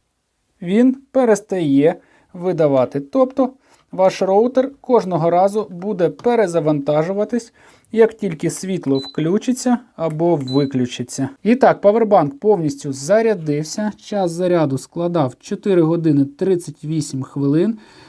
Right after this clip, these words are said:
Енергії він в себе взяв сімдесят один і два ватт години. А обіцяли нам що? Обіцяли сімдесят два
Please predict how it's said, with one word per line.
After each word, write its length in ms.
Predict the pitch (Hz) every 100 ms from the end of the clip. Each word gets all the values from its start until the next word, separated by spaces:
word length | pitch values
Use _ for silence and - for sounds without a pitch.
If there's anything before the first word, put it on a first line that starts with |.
| _
Енергії 520 | 180 196 196 151 165
він 200 | 156 165
в 60 | 151
себе 340 | - 165 160
взяв 360 | 156 156 139 127
сімдесят 640 | - 170 170 170 180 170
один 380 | 160 156 156 135 -
і 160 | 208
два 480 | 175 143 151 151 139 -
ватт 360 | 143 170 156
години. 800 | 127 123 139 127 123 135 135 208 - - - _ _
А 180 | - 175
обіцяли 580 | 170 151 151 - 170 160
нам 220 | 143 139
що? 360 | 139 - 220 277 277
Обіцяли 580 | 180 156 156 190 226 254
сімдесят 800 | - 202 175 156 156 190 135 131
два 540 | 135 139 156 175 202